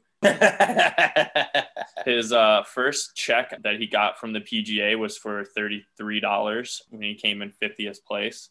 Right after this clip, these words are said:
Speaker 2: He's made twenty hole-in-ones on tour, and he is only career, uh, career earnings was only fifty million or five,
Speaker 1: Five million.
Speaker 2: five million dollars,
Speaker 1: Five million.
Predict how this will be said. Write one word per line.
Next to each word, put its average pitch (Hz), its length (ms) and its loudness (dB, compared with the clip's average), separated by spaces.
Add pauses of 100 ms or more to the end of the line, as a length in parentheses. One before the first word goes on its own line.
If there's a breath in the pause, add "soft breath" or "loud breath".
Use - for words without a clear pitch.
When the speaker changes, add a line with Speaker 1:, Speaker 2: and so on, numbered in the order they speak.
Speaker 2:
He's 107 460 -4
made 107 320 -2
twenty 117 340 -6
hole-in-ones 110 1000 -4
on 104 260 -6
tour, 101 520 -6 (240)
and 101 220 -6
he 113 420 -6
is 107 100 -6
only 139 600 -8
career, 120 420 -4 (340)
uh, 101 380 0
career 110 300 -6
earnings 110 380 -8
was 107 140 -12
only 104 340 -8 (140)
fifty 110 300 -6
million 101 480 -12
or 104 180 0
five, 113 280 4
Speaker 1:
Five 110 80 2
million. 117 280 -8
Speaker 2:
five 110 320 2
million 101 300 -8
dollars, 113 460 -2
Speaker 1:
Five - 60 -20
million. - 60 -20